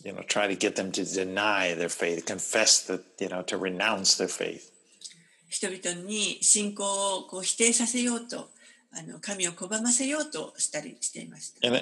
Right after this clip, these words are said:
Speaker 1: and all this time, he thought that he was on God's side.
Speaker 2: で、そういったことをやっているその間、ずっと彼は自分は神の側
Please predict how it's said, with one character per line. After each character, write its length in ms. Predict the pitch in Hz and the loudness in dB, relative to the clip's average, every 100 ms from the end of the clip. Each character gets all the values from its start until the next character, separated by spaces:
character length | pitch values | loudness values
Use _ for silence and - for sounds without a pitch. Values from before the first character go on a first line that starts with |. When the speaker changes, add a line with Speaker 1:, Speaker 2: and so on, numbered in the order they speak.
| 131 | 2
Speaker 1:
and 100 | 123 | 4
all 240 | 147 214 | 4 6
this 240 | 196 - | 8 6
time, 320 | - 170 127 113 | 6 6 6 6
he 160 | 151 | 4
thought 500 | 165 - 117 98 - | 4 4 4 4 4
that 160 | 98 90 | 4 4
he 200 | - 123 | 4 4
was 220 | 113 98 | 4 4
on 260 | 95 92 82 | 4 2 0
God's 340 | 104 98 95 | 2 4 2
side. 680 | 87 - - 90 64 55 - - _ _ _ - - - _ | 4 6 6 6 2 -2 -6 -16 _ _ _ -20 -20 -20 _
Speaker 2:
で、 120 | 247 | 2
そ 200 | 247 277 | 4 6
う 60 | 302 | 4
い 80 | 311 | 2
っ 20 | |
た 120 | 311 | -4
こ 100 | 311 | -4
と 160 | 302 330 | -4 -2
を 40 | |
や 140 | 294 240 | 2 0
っ 20 | - | 0
て 100 | 226 | -2
い 80 | 233 | 0
る 300 | 240 233 233 | 2 2 2
そ 160 | 254 | 2
の 420 | 240 240 233 240 240 | 0 0 0 -4 -2
間、 320 | 277 269 208 | 0 2 0
ず 260 | 208 208 - | -2 -4 -6
っ 20 | |
と 100 | 247 | -6
彼 300 | 302 320 254 | -4 -2 0
は 320 | 220 214 185 - - - _ - | 2 2 0 -8 -20 -20 _ 2
自 120 | 226 | 4
分 200 | 294 311 | 2 2
は 100 | 302 | -2
神 320 | - 349 370 | -2 -4 -4
の 120 | 294 | -4
側 500 | 214 214 220 214 - | -2 0 2 0 0